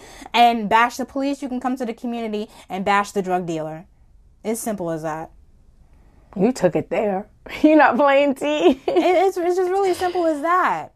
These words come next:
Speaker 2: Yeah.
Speaker 1: They can only respect you or, or say, "Go away."
Speaker 2: Mm-hmm.
Speaker 1: And if, and if they say, "Get out the community, we don't want you here," you at least did your part.
Speaker 2: You tried.
Speaker 1: You tried.
Speaker 2: You tried to do something. Yeah. So I think we just all need to take,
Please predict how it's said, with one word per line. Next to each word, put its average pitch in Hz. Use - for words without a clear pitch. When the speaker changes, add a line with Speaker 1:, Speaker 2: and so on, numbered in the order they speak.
Speaker 2:
Yeah. 196
Speaker 1:
They 285
can 302
only 349
respect 277
you 359
or, 262
or 247
say, 277
"Go 277
away." 294
Speaker 2:
Mm-hmm. 208
Speaker 1:
And 294
if, 311
and 311
if 320
they 320
say, 330
"Get 302
out 302
the 311
community, 294
we 262
don't 277
want 294
you 330
here," 311
you 269
at 294
least 285
did 254
your 233
part. 240
Speaker 2:
You 240
tried. 196
Speaker 1:
You 277
tried. 381
Speaker 2:
You 170
tried 202
to 180
do 185
something. -
Yeah. 240
So -
I 285
think 339
we 262
just 269
all 233
need 233
to 226
take, 214